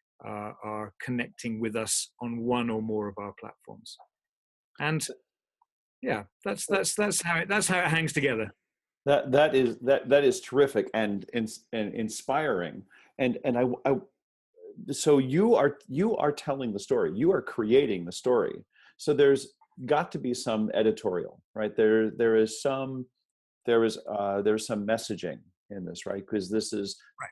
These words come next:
Speaker 2: part of the point of it, right?
Speaker 1: Mm.
Speaker 2: So
Speaker 1: Mm.
Speaker 2: how do you, so how do you craft the message that is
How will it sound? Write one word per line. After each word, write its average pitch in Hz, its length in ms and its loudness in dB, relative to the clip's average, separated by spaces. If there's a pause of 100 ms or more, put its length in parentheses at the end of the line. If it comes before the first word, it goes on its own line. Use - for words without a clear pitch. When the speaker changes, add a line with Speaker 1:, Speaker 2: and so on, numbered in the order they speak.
Speaker 2:
part 110 80 0
of 104 80 0
the 92 160 -8
point 131 240 -2
of 80 120 -6
it, 78 160 -8
right? 95 320 -10 (160)
Speaker 1:
Mm. 143 340 -12
Speaker 2:
So 143 280 2
Speaker 1:
Mm. 165 200 2
Speaker 2:
how 170 260 2
do 160 100 -6
you, 139 640 0 (400)
so 135 240 0
how 151 260 -2
do 156 120 -4
you 131 140 0
craft - 580 0 (460)
the 123 60 0
message 120 640 2
that 107 280 2
is 101 320 2